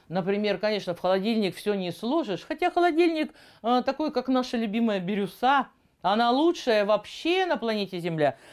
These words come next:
А, м, есть холодильники, куда можно сорок восемь банок,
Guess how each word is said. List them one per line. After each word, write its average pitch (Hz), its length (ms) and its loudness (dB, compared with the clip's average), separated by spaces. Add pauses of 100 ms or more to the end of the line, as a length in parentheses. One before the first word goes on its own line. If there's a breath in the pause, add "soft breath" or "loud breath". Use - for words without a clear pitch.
(160 loud breath)
А, 165 460 4
м, 320 680 -4
есть 339 220 2
холодильники, 311 560 0
куда 262 380 2
можно 247 320 0
сорок 240 300 -4
восемь 220 300 -6
банок, 165 280 -2